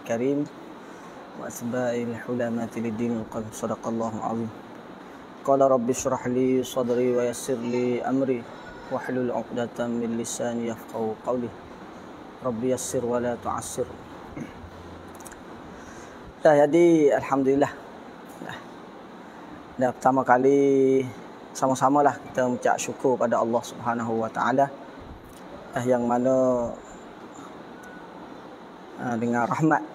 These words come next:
dan dengan kasih sayang Allah Subhanahu wa taala, dah masih taruh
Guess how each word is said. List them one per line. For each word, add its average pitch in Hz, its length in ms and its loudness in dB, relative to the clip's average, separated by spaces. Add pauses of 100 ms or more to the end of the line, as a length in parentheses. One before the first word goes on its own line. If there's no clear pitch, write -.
(640)
dan 117 160 2
dengan 117 160 0
kasih 123 320 -2
sayang 127 400 4
Allah 123 160 4
Subhanahu 117 320 -2
wa - 80 -10
taala, 127 400 4 (1200)
dah 113 240 4
masih 117 400 -2
taruh 117 320 4